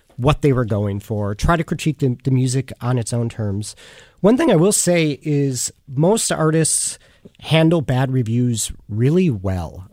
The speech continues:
Um, I, the number of times where I've had artists, uh, clap back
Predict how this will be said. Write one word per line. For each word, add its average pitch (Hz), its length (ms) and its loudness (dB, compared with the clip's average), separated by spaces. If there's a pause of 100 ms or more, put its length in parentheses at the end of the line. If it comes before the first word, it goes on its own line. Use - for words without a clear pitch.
(120)
Um, 113 560 0 (400)
I, 143 520 2 (100)
the 156 100 4
number 185 300 4
of 175 80 0
times 147 420 0
where 135 80 2
I've 123 80 0
had 131 320 -2
artists, 135 560 -4 (560)
uh, 120 300 -2
clap - 300 -6
back 135 360 -6